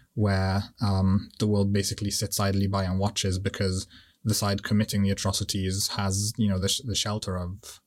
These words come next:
um, a great power. And that's gonna become a lot more common. If there's a small conflict in which one of the, one of the, one of the perpetrators is under the umbrella of a great power,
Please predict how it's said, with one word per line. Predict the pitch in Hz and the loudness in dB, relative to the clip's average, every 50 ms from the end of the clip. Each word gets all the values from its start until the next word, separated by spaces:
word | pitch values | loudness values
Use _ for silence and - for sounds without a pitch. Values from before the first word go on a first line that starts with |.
| _ _ - | _ _ -6
um, | - 104 95 95 90 92 92 95 98 - - _ _ _ _ _ _ - | -4 -2 -2 0 0 0 0 -2 -2 -4 -10 _ _ _ _ _ _ -4
a | 98 95 | 0 0
great | 95 95 98 95 | 2 2 0 0
power. | - - 95 92 92 92 101 - - - - _ _ _ _ _ _ _ - - | -2 -2 0 0 0 -2 -4 -6 -10 -16 -20 _ _ _ _ _ _ _ -10 -4
And | 113 110 104 101 | 0 2 2 2
that's | 104 110 113 - | 2 0 -2 0
gonna | - 110 107 104 | 0 2 2 0
become | 104 - - 110 104 | 0 0 0 0 2
a | 98 | 2
lot | 98 101 95 | 0 0 0
more | 107 98 95 | 0 0 0
common. | - - 110 101 95 90 87 - - - - - - - _ - | 0 0 0 0 0 -2 -6 -10 -12 -16 -20 -20 -20 -20 _ -6
If | 113 - | -4 0
there's | 127 107 107 110 | 0 2 2 2
a | 101 - - | 0 -2 -4
small | - - 123 120 117 - | -2 0 2 2 2 0
conflict | - - 117 113 - - 101 104 - - - | 0 0 0 0 0 0 -2 -4 -4 -6 -8
in | - - 117 107 | -2 0 2 2
which | 104 101 - - - 110 | 2 2 0 -2 -2 0
one | 107 104 104 107 | 2 4 4 4
of | 101 101 101 | 2 2 2
the, | 101 98 101 98 98 104 - - _ _ _ _ _ _ _ | 2 2 2 2 2 0 -4 -8 _ _ _ _ _ _ _
one | - 110 107 104 | 2 4 4 4
of | 101 101 | 4 2
the, | 101 101 - - | 0 -2 -4 -2
one | 120 110 110 | 2 2 4
of | 107 101 | 4 2
the | 104 104 104 98 | 2 2 0 0
perpetrators | 101 - 120 110 - - - 107 101 - 104 101 | 0 0 -2 -2 -2 -2 -2 -2 0 0 0 0
is | 98 - - | 0 0 0
under | 113 107 104 98 | 2 2 2 2
the | 95 104 | 2 2
umbrella | 98 98 98 110 104 101 95 | 0 2 2 2 2 0 0
of | 92 92 | -2 -2
a | 90 | 0
great | 87 104 95 98 - | 0 0 0 0 0
power, | - 110 101 95 87 87 95 | -2 0 0 0 0 -2 -4